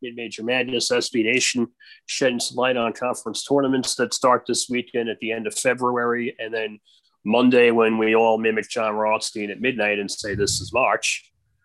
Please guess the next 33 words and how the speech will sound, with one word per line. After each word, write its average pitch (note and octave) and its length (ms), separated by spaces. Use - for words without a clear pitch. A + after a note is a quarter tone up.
So F#2+ 600
we'll G#2 140
get A#2+ 200
into A2+ 300
that, B2 300
and G#2+ 160
we'll G#2 120
get A#2 200
into A2+ 200
the G#2+ 80
Jerome A#2 500
as G#2 160
well, A#2+ 320
the G#2 300
popular C#3 720
tournament, B2+ 440
if A2 260
you A2+ 60
will, A2 300
a G2+ 380
pick - 280
'em C3+ 100
among A#2+ 480
college A2+ 320
basketball G#2 540
media, A#2+ 460
insiders, A2 800
what G#2 120
have A2 300
you, G#2+ 180
where G2 440
you - 80
p-, - 140